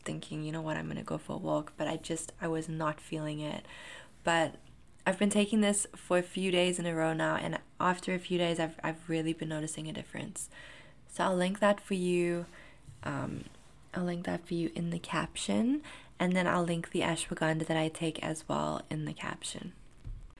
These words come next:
I'm gonna share a few more things with you guys that have really been helping me, um, both to manage my anxiety, but also to help me with the congestion and the phlegm and all the symptoms that have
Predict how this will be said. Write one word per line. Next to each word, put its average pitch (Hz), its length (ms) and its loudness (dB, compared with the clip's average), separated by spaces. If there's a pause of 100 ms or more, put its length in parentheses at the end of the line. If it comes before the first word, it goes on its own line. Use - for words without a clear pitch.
(500)
I'm 226 80 4
gonna 294 120 8
share 208 300 10
a 208 60 8
few 196 200 2
more 185 140 4
things 180 340 0
with 185 140 -4
you 175 80 2
guys 165 240 6
that 180 140 0
have 165 120 0
really 170 240 4
been 175 140 0
helping 160 460 -2
me, 160 340 0 (580)
um, - 400 0 (640)
both 262 400 10
to 277 140 2
manage 196 440 4
my 185 160 2
anxiety, 175 580 4
but 180 160 0
also 175 300 -2
to 180 160 -4
help 175 320 -2
me 170 160 -2
with 160 400 -2 (560)
the 180 100 -2
congestion 175 880 0
and 170 220 0
the 170 60 -2
phlegm 160 540 0
and 170 220 0
all 165 280 -2
the 165 160 -4
symptoms 156 540 -4
that - 160 -4
have 151 200 -4